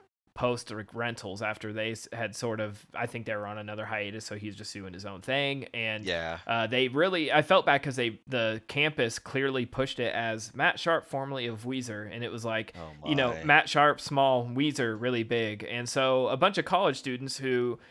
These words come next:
Speaker 1: um, are not really into that just n-, see the Weezer thing, and this was, like, probably, like, Green Album, like, when Weezer was at their high, like, comeback.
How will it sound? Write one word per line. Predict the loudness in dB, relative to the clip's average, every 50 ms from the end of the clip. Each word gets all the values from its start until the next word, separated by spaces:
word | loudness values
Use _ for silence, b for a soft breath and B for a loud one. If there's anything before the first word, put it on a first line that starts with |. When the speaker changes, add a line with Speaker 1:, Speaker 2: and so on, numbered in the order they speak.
| b b b b b
Speaker 1:
um, | -2 0 0 0 0 -2 -4 -6 -8 -10 -8
are | -6 -4 -4 -4
not | -2 0 2 2 2 2 0
really | -2 -2 -2 -2 -4 -4
into | -6 -8 -8 -8 -8
that | -4 -2 0 0 0 0 -2
just | -4 -4 -4 -4 -6 -10
n-, | -12 -10
see | -8 -4 -2 -2 0
the | 0 0 0
Weezer | 0 0 -2 -2 -2 -4 -4
thing, | -4 -4 -4 -2 -2 -2
and | -2 -2
this | -2 -2
was, | -4 -2 0
like, | 0 0 0 0 -2 -6 -12 -20 _ _
probably, | -2 2 2 2 2 0 -4 -4 -2 -2 0 0 -2 -2
like, | -2 -4 -4 -6 -8 -10
Green | -12 -10 -8 -6 -6 -4
Album, | -4 -2 -2 -2 -4 -4 -6 -6
like, | -6 -8 -8 -8 -8
when | -10 -8 -6
Weezer | -4 -4 -4 -4 -4 -6
was | -6 -6 -6 -8 -10 -8
at | -6 -6 -6 -6 -8
their | -8 -10 -10 -10 -12 -16 -16
high, | -14 -8 -4 0 0 0 0 0 -2 -4 -6 -6
like, | -6 -8 -8 -8 -10
comeback. | -6 -6 -4 -4 -4 -4 -6 -6 -8 -10 -14 -20 -20